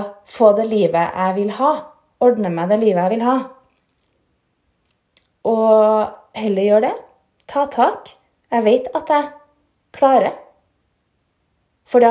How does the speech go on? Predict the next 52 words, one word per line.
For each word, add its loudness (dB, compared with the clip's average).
at -6
jeg 0
er 0
vant 0
til -4
å -14
gå 4
litt -4
opp -12
og 0
ned 0
i 0
vekt, -4
og -6
jeg -2
har -6
klart -4
å -8
slutte -4
å -6
spise -8
sukker -8
før. 0
Jeg -20
har -2
ikke -4
gått -2
ned -4
så -4
mye 0
som -2
ti -6
kilo -2
som -6
det 4
jeg 0
vil -6
nå -2
da. -2
Ehm, 2
men, 2
men 4
jeg -4
tenker, 0
nei, -6
jeg -6
skal 2
i 0
hvert -8
fall -6
ikke -8
gi -6